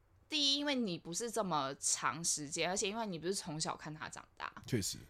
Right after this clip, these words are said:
Speaker 1: 对，所以我觉得那个连结没有这么深，我觉得这不意外。
Speaker 2: 嗯。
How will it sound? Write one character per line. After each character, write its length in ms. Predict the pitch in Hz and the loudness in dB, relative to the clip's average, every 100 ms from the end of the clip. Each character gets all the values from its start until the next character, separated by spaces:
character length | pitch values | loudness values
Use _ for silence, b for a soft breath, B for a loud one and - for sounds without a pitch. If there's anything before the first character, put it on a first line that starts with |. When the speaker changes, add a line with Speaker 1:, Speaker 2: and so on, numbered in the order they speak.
| - | -12
Speaker 1:
对， 200 | - 139 | -4 -2
所 160 | 185 247 | 0 2
以 60 | 311 | 4
我 160 | 208 | 4
觉 100 | 175 | 4
得 100 | 190 | 2
那 80 | 240 | 4
个 100 | 240 | 2
连 200 | 175 160 | 2 0
结 160 | 175 165 | 2 0
没 120 | 185 | 0
有 80 | 160 | -4
这 80 | |
么 100 | 170 | -4
深， 220 | 160 165 160 | -4 -4 -4
我 100 | 147 | -4
觉 140 | 147 | -4
得 120 | 156 | -4
这 120 | 151 | -4
不 180 | 180 147 | -6 -6
意 180 | 160 160 | -8 -4
外。 380 | 165 175 - - | 0 0 0 2
Speaker 2:
嗯。 480 | 143 135 113 95 82 | 8 10 10 8 2